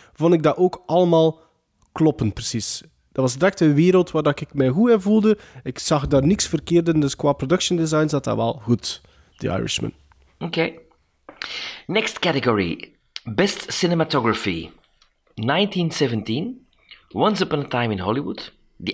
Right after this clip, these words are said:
Speaker 2: Irishman, Joker, The Lighthouse. Ja, wie gaat winnen en wie moet winnen? Eh, goh, ik ben een grote fan van Roger Deakins.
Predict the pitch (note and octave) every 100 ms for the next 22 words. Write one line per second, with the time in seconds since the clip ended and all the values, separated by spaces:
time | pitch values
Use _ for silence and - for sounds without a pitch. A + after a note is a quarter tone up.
0 | - G2+ A2+ E3 - G#3 A3+ _ _ _
1 | _ - F#2 - C3 A3+ B3+ - _ _
2 | _ _ B2 F#3 G3 B2+ F2+ - D2+ D2+
3 | - - - _ _ - _ - - -
4 | - - - - - A#2+ A2+ A#2+ A#2 B2
5 | C3+ C3 B2 C#3+ D3 D#3+ F3 F#3 - A#2+
6 | A2 G#2 G2 G2+ - C3 C#3 D3+ - -
7 | - A2+ G2+ - - - A2 G#2 G#2+ A2
8 | - A2+ A2 G2+ G2+ F#2 G#2+ B2 C#3 C#3+
9 | -